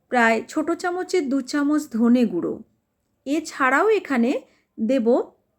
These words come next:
গরম মশলার গুঁড়ো অল্প। গুঁড়ো মশলাগুলো দিয়ে নেয়ার পর খুব ভালো করে এখন নাড়াচাড়া করে ভাজা ভাজা করব,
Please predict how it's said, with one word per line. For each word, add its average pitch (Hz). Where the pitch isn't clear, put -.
গরম 294
মশলার 226
গুঁড়ো 214
অল্প। 208
গুঁড়ো 349
মশলাগুলো 403
দিয়ে 302
নেয়ার 330
পর 320
খুব 294
ভালো 269
করে 330
এখন 214
নাড়াচাড়া 214
করে 214
ভাজা 269
ভাজা 208
করব, -